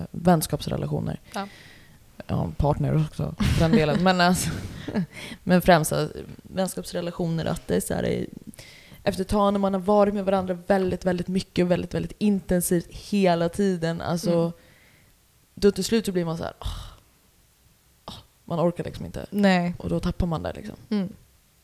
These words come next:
Speaker 1: Tar en paus från varandra och sen kanske man hittar varandra igen senare.
Speaker 2: Jo, men absolut.
Speaker 1: Men, eh, ja, så det kan jag verkligen hålla med dig om.
Speaker 2: Mm.
Speaker 1: I det.
Speaker 2: Ja.
Speaker 1: Ja.
Speaker 2: <laughs>
Speaker 1: Ja,
Speaker 2: Ha,
Speaker 1: precis.
Speaker 2: ha, ja.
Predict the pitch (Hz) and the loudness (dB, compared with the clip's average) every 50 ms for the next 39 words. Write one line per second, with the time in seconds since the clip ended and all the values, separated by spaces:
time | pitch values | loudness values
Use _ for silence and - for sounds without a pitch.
0 | _ _ _ _ _ _ _ - - - - - - 175 170 170 196 180 165 - | _ _ _ _ _ _ _ -18 -18 -16 -6 -2 0 0 2 4 4 4 4 2
1 | - - 160 156 165 170 180 175 160 160 156 156 156 - 160 156 - 165 - 165 | 0 -2 -2 0 2 4 4 4 2 2 0 -2 -2 -2 -6 -6 -6 -4 -4 -2
2 | 165 160 - - 156 156 156 151 156 156 160 165 160 - 160 - 160 156 165 160 | -2 -2 -2 -2 -2 -2 -2 -2 -2 -2 0 0 -2 -4 -6 -8 -6 -4 -2 -2
3 | 151 - - - - - - - - - - 233 233 214 - - 190 185 185 185 | -2 -2 -6 -10 -20 -20 -20 -20 -20 -8 2 6 6 6 6 4 -2 -2 -2 -2
4 | 185 - - - 226 - - - - - - 170 165 160 156 160 160 160 160 160 | -2 -4 -4 -4 -4 -6 -6 -10 -12 -6 0 2 2 4 4 2 2 2 2 2
5 | 160 160 - - - 165 165 160 160 160 - - 165 165 - - 165 - 175 - | 2 2 0 2 4 4 4 4 4 0 0 0 0 0 0 0 -4 -4 -4 -6
6 | - - 170 160 156 160 165 165 156 165 165 160 160 175 180 - - - - 165 | -4 -6 -4 -4 -2 -4 -4 -6 -2 -2 0 0 0 -2 -2 -2 -4 -4 -4 -4
7 | 160 147 - - - - - - - 214 190 180 175 170 _ _ _ _ _ - | -6 -8 -10 -16 -20 -20 -14 -6 -2 0 0 0 -2 -4 _ _ _ _ _ -8
8 | 185 170 175 170 170 - - - _ _ _ - _ _ _ _ _ _ _ _ | -4 -4 -4 -4 -6 -8 -14 -20 _ _ _ -20 _ _ _ _ _ _ _ _
9 | _ _ - _ _ _ _ _ _ _ _ _ _ - - - _ _ _ _ | _ _ -20 _ _ _ _ _ _ _ _ _ _ -20 -20 -20 _ _ _ _
10 | _ _ _ _ _ - - - _ _ - - 220 190 208 240 _ _ _ - | _ _ _ _ _ -10 -10 -10 _ _ -8 -4 -4 -4 -4 -4 _ _ _ -2
11 | - - - - - - - - 175 170 160 - - - 196 - - 240 - - | -2 0 0 0 0 0 0 0 2 2 2 2 0 -2 -8 -8 -8 -10 -10 -10
12 | _ _ _ _ _ _ _ _ _ _ _ - - 170 170 160 160 170 180 - | _ _ _ _ _ _ _ _ _ _ _ -6 -4 -2 0 0 -2 -4 -6 -10
13 | - - - - - 220 214 208 214 - - - 220 226 220 214 202 | -14 -18 -6 2 6 6 6 6 2 -4 -8 -6 -4 0 0 0 0